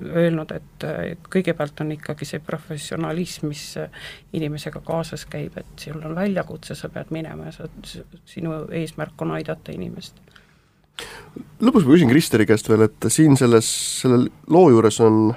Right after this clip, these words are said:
Speaker 2: hästi, äh, informatiivne kaart, et kus kohas need,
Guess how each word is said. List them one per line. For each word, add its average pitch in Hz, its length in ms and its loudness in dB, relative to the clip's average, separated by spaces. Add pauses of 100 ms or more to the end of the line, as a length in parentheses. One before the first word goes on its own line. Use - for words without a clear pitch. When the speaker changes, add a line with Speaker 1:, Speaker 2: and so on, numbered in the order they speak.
Speaker 2:
hästi, - 520 0 (800)
äh, 120 300 6 (120)
informatiivne 156 640 6
kaart, 160 360 2
et - 60 -14
kus 139 180 0
kohas 98 400 0
need, 98 260 0